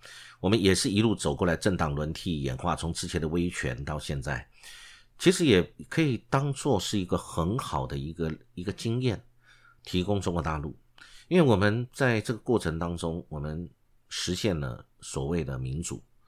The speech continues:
这个民主在中国大陆是还没有实现，但中国大陆的方式的国家治理，也是我们台湾没有经历的。彼此都经历过一些过程，只是我们台湾付出的代价比较少。中国大陆经过了文化大革命、天安门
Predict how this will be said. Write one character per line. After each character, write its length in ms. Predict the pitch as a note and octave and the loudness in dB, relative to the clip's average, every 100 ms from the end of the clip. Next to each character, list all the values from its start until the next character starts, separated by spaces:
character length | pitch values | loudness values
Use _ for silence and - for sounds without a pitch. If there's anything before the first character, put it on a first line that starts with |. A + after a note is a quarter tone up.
| - - - - - | -20 -20 -20 -14 2
这 100 | G#3+ | 6
个 60 | |
民 140 | E3+ F#3+ | 6 6
主 120 | G#2 | 4
在 140 | G#2 | 4
中 80 | G#2+ | 4
国 80 | G2+ | 2
大 140 | F2+ | 2
陆 100 | E2+ | 2
是 100 | E2 | 0
还 140 | - C#2+ | -2 -4
没 120 | D#2+ | -4
有 80 | C#2+ | -4
实 240 | - C2 | -4 -6
现， 280 | C2+ F2+ B1+ | -6 -6 -6
但 140 | - D3+ | -6 -6
中 280 | - B3 B3 | 0 0 2
国 160 | E3+ | 2
大 260 | C3 F#3+ D#3+ | 4 2 0
陆 200 | D3+ G#2+ | 0 0
的 220 | F2 E2 | 0 -2
方 260 | D2 A2 A2 | 0 0 0
式 200 | - G#2 | -2 -2
的 240 | D#2 B1+ - - - - _ _ _ | -2 -4 -10 -20 -20 -20 _ _ _
国 100 | F2 | -2
家 140 | F#2 | 0
治 200 | F#2+ - | 0 0
理， 220 | D2 - - _ _ _ _ | -4 -6 -12 _ _ _ _
也 200 | G2+ F#2 | 4 4
是 200 | E2 D#3 | 4 4
我 100 | E2 | 4
们 80 | E2 | 2
台 220 | - D2 | -4 -2
湾 220 | D#2 E2 E2 | -2 -6 -10
没 160 | - D#2+ | -6 -4
有 80 | C#2 | -4
经 220 | - D2 | -6 -6
历 140 | C#2 | -6
的。 80 | - - _ - - - | -10 -18 _ -20 -20 -6
彼 180 | - C#3+ | 4 4
此 200 | A#3+ - | 4 0
都 140 | F2 A2 | 2 2
经 200 | - A2+ | 0 0
历 140 | A2+ | -2
过 180 | F2 F2+ | 0 -2
一 60 | B1 | -2
些 200 | - E2+ | -2 -2
过 180 | G2+ D#2+ | 0 -2
程， 180 | B1+ C#2 | -2 -6
只 120 | D2 | -4
是 160 | - | 0
我 120 | G#2 D2 | 0 0
们 100 | D2 | -4
台 160 | D#2 | -4
湾 160 | D#2 E2+ | -2 -4
付 120 | - | -6
出 140 | D2 | -8
的 100 | D2 | -6
代 200 | C#2+ D#2+ | -6 -6
价 160 | C#2+ C#2+ | -6 -8
比 80 | - | -8
较 100 | C#2 | -8
少。 320 | - - - - - - - - - | -6 -6 -10 -16 -20 -20 -20 -12 -2
中 100 | G2 | 0
国 80 | |
大 160 | F#2 F2+ | 2 2
陆 260 | E2+ D#2 C2+ | 2 -2 -4
经 200 | - E2+ | -6 -4
过 140 | D#2+ | -2
了 120 | C#2+ | -4
文 140 | C2 D#2 | -4 -6
化 220 | F#2 E2+ | -4 -4
大 200 | D#2 D#2 | -2 -4
革 200 | D2 C#2+ | -4 -6
命、 300 | D2+ E2 C#2+ | -4 -4 -4
天 200 | - D#2+ | -6 -4
安 160 | E2 E2+ | -4 -4
门 400 | D#2 C2 C2+ | -4 -4 -6